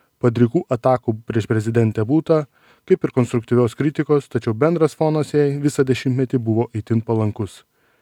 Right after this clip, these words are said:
Iš dalies tai lėmė pats laikotarpis. Palyginti su valstybei vadovavusiais pirmtakais, Grybauskaitei teko ramiausias iš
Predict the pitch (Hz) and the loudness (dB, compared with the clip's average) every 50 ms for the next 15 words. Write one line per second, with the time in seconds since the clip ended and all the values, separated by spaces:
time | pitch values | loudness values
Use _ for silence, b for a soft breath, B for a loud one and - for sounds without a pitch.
0 | _ _ _ _ _ - 127 117 110 120 117 131 156 170 170 - - 160 151 147 | _ _ _ _ _ -2 -2 0 2 2 2 4 2 2 0 0 -2 0 2 2
1 | 147 147 147 147 139 - - 113 - - 120 113 107 - 110 104 - 110 104 - | 2 2 2 0 0 0 -2 -4 -2 -2 -2 -2 0 -2 -4 -4 -4 -8 -10 -12
2 | - 113 - - _ _ _ _ _ 117 117 123 120 120 117 120 117 - - 117 | -14 -18 -18 -20 _ _ _ _ _ 0 0 2 2 2 2 0 0 -2 0 0
3 | 117 110 - - 131 117 113 113 110 113 110 110 117 117 113 107 - - 123 113 | 0 -2 -2 -2 0 2 2 2 2 2 2 2 2 2 2 0 -4 -6 -10 -4
4 | _ - 160 170 160 - 160 147 - 151 147 - - b b b b b b b | _ 0 2 2 2 0 -2 -2 -2 -4 -4 -6 -10 b b b b b b b
5 | b - 175 190 175 196 185 - - 170 165 - 165 156 - 156 151 - - 143 | b 0 0 2 2 2 0 0 0 0 2 2 0 0 0 0 0 2 2 2
6 | 120 113 117 120 127 127 - - 131 - - - 165 - | 2 4 4 4 2 2 0 -2 -6 -6 -4 -8 -8 -8